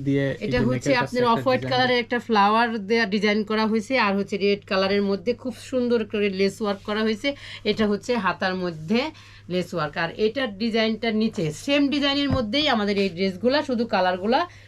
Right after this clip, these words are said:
Speaker 2: চেঞ্জ।
Speaker 1: আপু, আপনার এই
Speaker 2: এটা।
Speaker 1: সব ডিজাইনগুলো দেখতে কিন্তু খুবই প্রিমিয়াম লাগতেছে এবং খুব বা-, দারুণ লাগতেছে।
Speaker 2: Thank you।
Speaker 1: খুবই দারুণ লাগতেছে, একটার
Speaker 2: আস-,
Speaker 1: পর একটা কালার
Speaker 2: হ্যাঁ,
Speaker 1: যেটা দেখতেছি
Speaker 2: কালার
Speaker 1: খুবই ভালো
Speaker 2: কম্বিনেশন এবং
Speaker 1: লাগতেছে।
Speaker 2: ডিজাইন খুবই সুন্দর। আসলে যারা হাতে পাবে, তারা ইনশাল্লাহ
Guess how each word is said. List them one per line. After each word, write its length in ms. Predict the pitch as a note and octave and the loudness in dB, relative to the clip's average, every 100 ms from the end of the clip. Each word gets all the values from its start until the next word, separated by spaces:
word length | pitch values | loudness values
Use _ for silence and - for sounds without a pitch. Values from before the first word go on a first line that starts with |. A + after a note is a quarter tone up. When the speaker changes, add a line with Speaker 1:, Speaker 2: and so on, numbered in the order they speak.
| - - | -8 2
Speaker 2:
চেঞ্জ। 300 | G3+ D3+ - - | 2 2 -4 -10
Speaker 1:
আপু, 180 | C#3 - | -8 -2
আপনার 240 | C#3+ C#3+ C#3+ | -2 0 0
এই 60 | |
Speaker 2:
এটা। 100 | C#3+ | -2
Speaker 1:
সব 300 | - D3+ C#3+ | 0 -2 -2
ডিজাইনগুলো 540 | C3 C3 C#3 D3 D3+ C3+ | -4 -2 -2 0 -2 -2
দেখতে 320 | B2 - C3 | -4 -6 -6
কিন্তু 240 | C#3 C#3 - | -6 -8 -10
খুবই 200 | F3 F3+ | -2 0
প্রিমিয়াম 460 | F3 D3 D3 D3 C#3+ | 0 0 2 2 0
লাগতেছে 380 | B2+ - A#2+ | -2 -6 -6
এবং 120 | B2+ B2+ | -6 -4
খুব 120 | F#3 | -4
বা-, 240 | D#3 D3+ C#3+ | -2 -4 -2
দারুণ 280 | D3+ F3 | -2 -2
লাগতেছে। 520 | D#3+ B2+ C3+ B2 D#3+ G#3+ - | -2 -4 -6 -4 -2 -4 -4
Speaker 2:
Thank 380 | A3 G#3+ G#3 A#3 | -4 -4 -4 -4
you। 240 | A#3+ A#3+ G#3+ - - | -2 -2 -4 -8 -18
Speaker 1:
খুবই 280 | - D3 D#3 | -6 -2 0
দারুণ 320 | - C3 D#3 | 0 0 2
লাগতেছে, 400 | D#3+ C#3+ D#3 - | 0 -2 -4 -2
একটার 220 | D#3 - | -2 -2
Speaker 2:
আস-, 80 | D3 | -2
Speaker 1:
পর 60 | D#3 | -2
একটা 200 | C#3 D#3+ | -2 -4
কালার 360 | D3+ C#3 D3 | -2 -2 0
Speaker 2:
হ্যাঁ, 280 | D3 C#3 A#3+ | -2 0 0
Speaker 1:
যেটা 80 | B3+ | 2
দেখতেছি 180 | - C4 | 0 2
Speaker 2:
কালার 340 | B3 C4 C#4 | 2 2 0
Speaker 1:
খুবই 40 | C#4+ | 0
ভালো 0 | |
Speaker 2:
কম্বিনেশন 560 | C#4+ C4+ C4+ D4 C4+ | 0 2 0 0 0
এবং 120 | B3+ | 0
Speaker 1:
লাগতেছে। 180 | B3 G#3+ | 0 0
Speaker 2:
ডিজাইন 380 | A#3+ A3 E3+ C#3+ - - - | 2 2 0 -4 -8 -20 -4
খুবই 360 | C#4+ C#4+ D#4 | 2 4 4
সুন্দর। 400 | D4 C#4 A3+ F3 | 2 0 0 0
আসলে 300 | F3 G#3 G#3 | 0 -2 -2
যারা 220 | G#3 G#3+ | 2 2
হাতে 300 | G3 F#3+ A#3 | 2 0 -2
পাবে, 540 | A3+ A#3 A3+ A#3 F3 D#3 - - | -2 0 2 0 -2 -4 -12 -12
তারা 280 | G3+ F#3+ F#3+ | -4 0 0
ইনশাল্লাহ 640 | F#3+ F#3 F#3 F#3 F#3 G#3+ | 0 -2 -2 -2 0 0